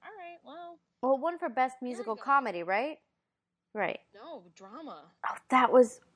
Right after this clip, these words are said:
Speaker 2: wait, what? I th-, this is why I always keep getting confused. Oh my God, I can't <laughs> believe
Speaker 1: Yeah,
Speaker 2: that.
Speaker 1: Bohemian Rhapsody is drama. Green Book won for musical or comedy.
Speaker 2: Oh, that makes no sense. Bohemian Rhapsody should have won for comedy, and A Star Is Born should have won for drama.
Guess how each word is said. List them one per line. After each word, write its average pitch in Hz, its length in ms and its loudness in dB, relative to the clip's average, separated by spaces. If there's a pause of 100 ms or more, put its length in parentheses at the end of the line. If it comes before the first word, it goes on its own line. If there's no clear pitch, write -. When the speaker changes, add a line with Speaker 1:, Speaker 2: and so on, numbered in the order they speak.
Speaker 2:
wait, 202 240 0
what? 302 600 -6 (800)
I 269 100 2
th-, 220 180 -12
this 277 120 -8
is 339 80 -6
why 311 180 4
I 254 60 6
always 254 220 4
keep 196 180 -14
getting 220 180 0
confused. 202 600 -8 (100)
Oh 294 160 -4
my 294 200 -6
God, 233 320 0
I 196 80 0
can't 240 320 -2
<laughs> 269 60 -4
believe 240 300 2
Speaker 1:
Yeah, 196 80 -8
Speaker 2:
that. 170 220 0
Speaker 1:
Bohemian 302 300 -16
Rhapsody 247 380 -16
is 202 160 -16
drama. 196 320 -20 (100)
Green 226 320 -16
Book 208 200 -16
won 180 260 -20
for 180 140 -20 (120)
musical 175 440 -20
or 156 80 -16
comedy. 143 520 -20 (220)
Speaker 2:
Oh, - 200 -8
that 233 80 -6
makes 226 220 -6
no 214 300 0
sense. 196 400 -2
Bohemian 247 380 -4
Rhapsody 240 360 2
should 226 300 -2
have 285 80 0
won 190 240 -2
for 180 400 0 (180)
comedy, 208 680 0 (160)
and 208 160 -8
A 180 140 -6
Star 233 460 4
Is 226 100 -4
Born 208 240 0
should - 120 -16
have 202 80 -10
won 208 140 -4
for 196 160 -8
drama. 214 640 0